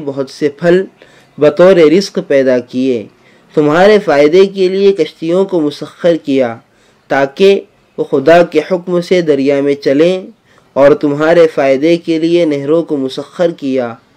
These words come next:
اور تمہارے فائدے کے لیے سورج اور چاند کو مسخر کیا جو ہمیشہ چلتے ہی رہتے ہیں، اور تمہارے فائدے کے لیے رات اور دن کو مسخر کیا،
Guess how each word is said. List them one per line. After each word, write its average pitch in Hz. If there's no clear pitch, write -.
اور 170
تمہارے 156
فائدے 143
کے 175
لیے 180
سورج 165
اور 143
چاند 156
کو 160
مسخر 147
کیا 131
جو 147
ہمیشہ 147
چلتے 165
ہی 190
رہتے 147
ہیں، 120
اور 135
تمہارے 156
فائدے 147
کے 185
لیے 190
رات 160
اور 147
دن 151
کو 156
مسخر 143
کیا، 131